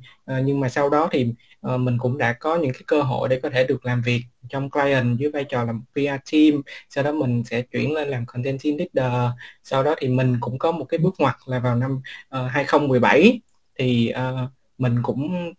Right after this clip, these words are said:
có một cái suy nghĩ là làm sao trong vòng hai năm tới, ba năm tới, có nghĩa là đâu đó khoảng hai mươi lăm tuổi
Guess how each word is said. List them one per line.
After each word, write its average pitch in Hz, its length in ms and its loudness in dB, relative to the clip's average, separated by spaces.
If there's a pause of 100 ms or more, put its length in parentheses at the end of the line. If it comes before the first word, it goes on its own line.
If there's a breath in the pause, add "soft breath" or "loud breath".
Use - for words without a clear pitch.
(140)
có 175 120 4
một 185 140 2
cái 170 80 2
suy 160 140 2
nghĩ 127 180 2
là 156 100 2
làm 123 240 2
sao 143 260 2
trong 139 220 0
vòng 123 180 0
hai 139 240 2
năm 139 220 -2
tới, 147 140 0
ba 151 180 0
năm 143 200 -6
tới, 151 160 0
có 165 100 -6
nghĩa 139 100 -2
là 151 100 0
đâu 135 220 2
đó 156 220 2
khoảng 113 160 0
hai 151 140 0
mươi 147 120 2
lăm 143 180 -2
tuổi 160 380 2